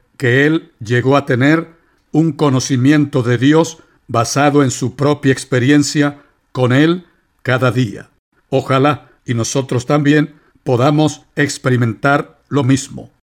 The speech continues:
Y así, hermanos y amigos, de esta manera estamos cerrando con nuestro análisis introductorio de esta, la lección número doce, la penúltima de este trimestre. Antes de separarnos,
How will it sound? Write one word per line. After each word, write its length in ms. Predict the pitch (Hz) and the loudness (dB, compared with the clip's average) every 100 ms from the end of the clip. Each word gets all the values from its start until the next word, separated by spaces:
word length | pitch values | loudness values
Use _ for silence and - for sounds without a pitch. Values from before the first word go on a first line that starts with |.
| _ _ - | _ _ -6
Y 120 | 135 | -2
así, 420 | 131 - 156 214 - | -2 0 0 0 -4
hermanos 420 | 120 123 120 - | -4 -2 -2 -2
y 20 | |
amigos, 420 | 117 135 151 151 - _ _ _ | 0 2 2 0 -6 _ _ _
de 160 | 107 127 | -2 0
esta 280 | 135 - 139 | 0 0 2
manera 580 | 151 156 156 160 - _ - | 4 4 2 0 -8 _ -10
estamos 420 | - 147 151 143 | -4 0 0 0
cerrando 680 | 135 135 156 156 160 165 - _ | 0 2 2 2 0 -2 -14 _
con 240 | - 127 | -2 0
nuestro 400 | 131 143 - 139 | 2 2 0 0
análisis 640 | 127 143 156 147 - 147 - _ _ _ | 2 4 2 2 0 -2 -4 _ _ _
introductorio 1000 | - 151 127 127 117 120 - 151 151 160 175 _ _ _ - | -2 -2 0 -2 -2 -2 0 2 4 0 -2 _ _ _ -10
de 260 | 113 113 147 | -2 2 0
esta, 300 | - - 135 | 0 -2 0
la 100 | 123 | 0
lección 500 | 117 - 151 156 156 _ _ _ _ | -2 0 2 0 -2 _ _ _ _
número 380 | 104 143 139 127 | -4 0 2 4
doce, 500 | 131 151 - 175 - _ _ | 2 0 0 -2 -4 _ _
la 260 | - 110 120 | -4 -4 -2
penúltima 600 | 123 120 151 131 127 123 | 0 2 0 0 -2 0
de 100 | 123 | 0
este 240 | 135 - 127 | -2 -4 -6
trimestre. 600 | 131 127 139 - - - _ _ _ | -2 -2 -2 -6 -20 -20 _ _ _
Antes 540 | 143 156 156 160 156 - _ _ - | -2 -2 -2 -2 -2 -8 _ _ -6
de 120 | 117 | -4
separarnos, 840 | - 131 120 131 151 170 175 - | -2 -2 0 2 2 0 -2 -6